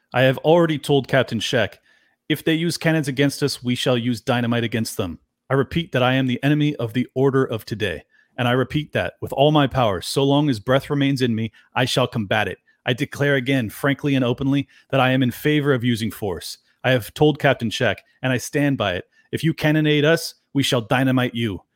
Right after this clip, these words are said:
You laugh. Perhaps you think you'll throw no more bombs, but let me assure you, I die happy on the gallows. So confident am I that the hundreds of thousands to whom I have spoken will remember my words. And when you shall have hanged us, then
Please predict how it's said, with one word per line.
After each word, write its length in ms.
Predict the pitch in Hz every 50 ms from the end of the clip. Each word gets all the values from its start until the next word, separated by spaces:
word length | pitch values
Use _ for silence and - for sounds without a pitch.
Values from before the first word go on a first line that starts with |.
| _ _ _
You 120 | 131 160 160
laugh. 420 | 139 139 165 160 123 - - - - _ _ _
Perhaps 320 | - 143 143 147 - -
you 60 | 165
think 260 | - - 165 160 143 -
you'll 200 | - 139 160 170
throw 300 | - - 160 175 180 175
no 180 | 160 156 175 175
more 200 | 156 151 151 143
bombs, 460 | 110 131 127 117 110 98 95 92 - - _ _ _ _
but 100 | - 139
let 140 | 135 151 143
me 140 | 165 156 151
assure 320 | 139 - - 156 147 143
you, 180 | 127 117 113 110
I 140 | 117 135 139
die 240 | 131 147 135 135 127
happy 400 | - - 147 147 139 - 131 123
on 120 | 120 113
the 60 | 107
gallows. 440 | 98 - 110 107 107 101 98 90 - - - _ _
So 280 | - - - 175 180 175
confident 500 | - 170 165 156 - - 147 147 - -
am 160 | 131 127 120
I 300 | 123 139 143 143 143 - - - - _ _ _ _
that 120 | - 139 127
the 80 | - -
hundreds 400 | - - 160 170 165 180 139 135
of 120 | 127 -
thousands 440 | - 143 139 143 135 120 147 131 -
to 140 | - 123 104
whom 240 | 98 147 160 156 139
I 80 | 131
have 140 | 127 117 -
spoken 420 | - - - 139 135 - 139 135
will 180 | 120 117 113 113
remember 320 | 113 110 117 135 147 143
my 200 | 135 135 131 127
words. 400 | 120 113 120 113 110 95 - - - _ _ _ _ -
And 140 | 135 135
when 140 | 135 143 156
you 100 | 165 175
shall 220 | 160 - 156 127 98
have 200 | 95 139 143 113
hanged 320 | 104 135 147 151 165 143
us, 220 | 160 160 156 -
then 360 | - 120 139 143 143 151 156